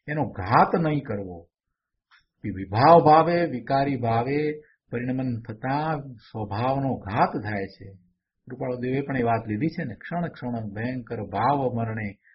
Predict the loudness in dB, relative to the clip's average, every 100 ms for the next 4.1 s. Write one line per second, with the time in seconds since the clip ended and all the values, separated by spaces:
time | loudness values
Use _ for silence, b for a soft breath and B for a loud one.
0 | _ -14 -10 -8 -6 -6 -8 -8 -8 -8
1 | -10 -16 -18 _ _ _ _ _ _ _
2 | _ _ -6 0 4 4 4 2 2 2
3 | 2 2 0 -2 -2 -2 -4 -4 -4 -4